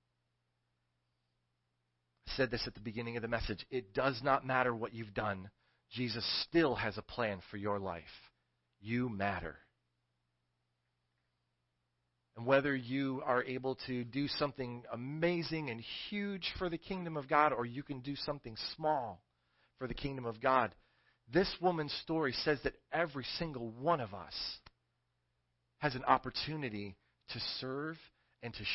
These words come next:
show his glory. You are not too broken. Let's pray. Heavenly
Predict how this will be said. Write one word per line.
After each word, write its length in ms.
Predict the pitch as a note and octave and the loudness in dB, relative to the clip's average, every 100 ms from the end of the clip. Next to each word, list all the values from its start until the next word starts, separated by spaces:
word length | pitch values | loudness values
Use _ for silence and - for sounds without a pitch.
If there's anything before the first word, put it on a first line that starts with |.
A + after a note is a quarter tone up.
| - | 2
show 240 | C#3 C#3 C#3 | 2 2 2
his 220 | B2+ A#2+ | -2 -6
glory. 460 | A2+ G#2 E2+ D#2+ - _ _ _ _ _ _ _ _ _ _ _ _ _ _ _ _ _ _ | -6 -6 -8 -12 -18 _ _ _ _ _ _ _ _ _ _ _ _ _ _ _ _ _ _
You 140 | B2+ | 2
are 100 | B2+ | 2
not 280 | A2 A2 G#2+ | 2 -2 -4
too 160 | - A2 | -6 -4
broken. 360 | G2 F2 - D#2 - - _ _ _ _ _ _ _ _ _ _ _ _ _ _ _ _ _ _ | -4 -6 -10 -18 -18 -20 _ _ _ _ _ _ _ _ _ _ _ _ _ _ _ _ _ _
Let's 120 | - - | -20 -14
pray. 200 | F2 D#2+ - _ _ _ _ _ _ _ _ _ _ _ _ _ _ _ _ _ _ _ _ _ _ _ _ _ _ _ _ _ _ _ _ _ _ _ | -12 -12 -16 _ _ _ _ _ _ _ _ _ _ _ _ _ _ _ _ _ _ _ _ _ _ _ _ _ _ _ _ _ _ _ _ _ _ _
Heavenly 240 | C3 A2 | -4 -4